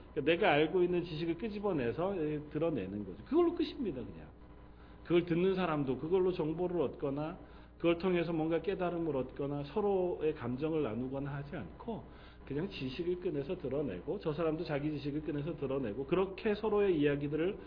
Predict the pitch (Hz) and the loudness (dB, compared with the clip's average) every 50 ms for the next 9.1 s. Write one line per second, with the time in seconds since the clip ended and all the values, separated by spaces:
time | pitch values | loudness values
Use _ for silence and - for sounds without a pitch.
0 | - - - - - - - 233 214 233 220 202 208 202 214 214 170 120 104 104 | -14 -14 -16 -16 -16 -4 -2 -2 2 2 2 2 2 2 2 2 2 2 0 0
1 | 147 190 190 127 101 - - - - - - - - - 196 202 202 262 226 247 | 0 0 -2 -2 -4 -6 -10 -14 -16 -16 -18 -2 8 8 8 8 8 6 6 6
2 | 233 233 214 214 202 196 196 156 147 156 160 160 165 170 175 180 170 165 156 151 | 6 6 6 4 4 4 6 6 6 6 6 6 4 2 2 0 0 0 0 0
3 | 147 160 156 147 - 202 202 202 196 175 180 180 190 185 143 98 95 104 131 143 | 0 -2 -2 -2 0 0 2 2 2 2 2 0 0 0 0 -2 -2 -2 -2 -2
4 | 131 143 170 185 202 240 247 220 226 208 185 170 160 151 165 165 190 180 - 151 | -2 -2 -2 -2 0 0 0 2 2 2 2 2 0 0 0 -2 -2 -2 -2 0
5 | 147 165 196 262 - - 165 - - 185 180 170 170 160 - - 113 107 107 107 | 0 0 -2 -2 -4 -6 -8 -6 -4 -2 -2 -2 -2 -2 -2 -4 -4 -2 -4 -4
6 | 104 160 202 262 - - - - - - - - 139 143 147 143 139 135 160 165 | -4 -6 -6 -8 -10 -14 -18 -18 -18 -14 -8 -6 -2 0 0 0 0 0 -2 -4
7 | 127 85 73 170 196 214 208 185 - - - - - - 233 220 254 254 254 269 | -4 -6 -8 -8 -8 -8 -8 -10 -12 -14 -16 -12 -6 -4 -2 0 0 0 0 -2
8 | 254 - - 143 - - 165 156 - 143 - - - 208 208 - - 156 120 - | -2 0 0 0 0 0 -2 -6 -8 -10 -10 -8 -8 -8 -6 -6 -8 -10 -10 -12
9 | - | -14